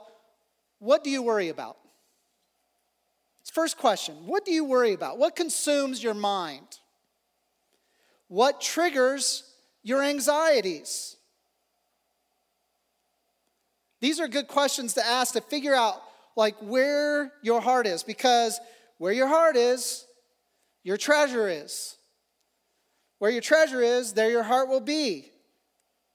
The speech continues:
And symptoms will arise, and it usually shows up with worry. Think about it. Over this past year, what typically dominates your thoughts? What dominates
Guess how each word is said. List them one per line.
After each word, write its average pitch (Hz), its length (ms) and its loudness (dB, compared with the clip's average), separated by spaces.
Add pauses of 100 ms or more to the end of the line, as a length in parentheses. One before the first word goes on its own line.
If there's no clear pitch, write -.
(760)
And 185 180 -6
symptoms 285 480 -4
will 226 160 0
arise, 196 640 -2 (100)
and 202 160 -2
it 208 80 -8
usually 240 480 -8
shows 190 340 -6
up 143 320 -12 (200)
with 220 220 -4
worry. 220 540 -12 (2750)
Think 320 140 -2
about 185 260 -2
it. 135 100 -18 (180)
Over 294 180 0
this 302 160 0
past 254 400 0
year, 180 320 -2 (680)
what 254 360 2
typically 247 680 -2
dominates 226 800 -2
your 220 220 0
thoughts? - 760 -2 (920)
What 233 220 2
dominates 277 720 0